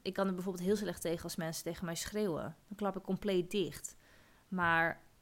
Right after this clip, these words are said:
ik ben wel een haantje de voorste als ik iets moet gaan regelen. En daar zal ik honderd procent voor gaan, zeg maar. Dus, ehm, ik kan ook hard uit de hoek komen, terwijl ik dat helemaal niet zo bedoel, als schorpioen zijnde. En, ehm,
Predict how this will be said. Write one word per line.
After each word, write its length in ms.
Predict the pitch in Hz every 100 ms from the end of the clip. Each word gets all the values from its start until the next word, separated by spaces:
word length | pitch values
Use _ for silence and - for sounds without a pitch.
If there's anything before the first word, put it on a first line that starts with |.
| -
ik 140 | - 185
ben 140 | 196
wel 160 | 214 214
een 100 | 180
haantje 340 | 180 190 -
de 60 | 170
voorste 600 | - 202 196 - 160 - - _ -
als 260 | 175 175 185
ik 200 | - - - - -
iets 200 | 208 202
moet 180 | 185
gaan 180 | - 190
regelen. 460 | 180 220 220 175 156
En 80 | 175
daar 100 | 185
zal 160 | 180
ik 60 | 180
honderd 260 | 196 202
procent 300 | 196 - 180
voor 140 | - 196
gaan, 380 | - 208 147 185
zeg 200 | 175 180
maar. 180 | 160
Dus, 180 | 180 190 - - - - -
ehm, 360 | 190 185 180 175 -
ik 120 | 190
kan 160 | 190
ook 140 | 185 185
hard 280 | 165 180 -
uit 180 | 180
de 60 | 170
hoek 220 | 175 190
komen, 280 | 196 196 214
terwijl 200 | 202 160
ik 60 | 165
dat 120 | 175
helemaal 240 | 180 175
niet 180 | 170 165
zo 160 | 170 165
bedoel, 440 | 156 165 185 220 - - -
als 160 | - -
schorpioen 540 | 185 180 190 190 196
zijnde. 460 | - 185 185 208 220 - - - - _ -
En, 380 | 190 185 185 - - - -
ehm, 400 | 190 175 180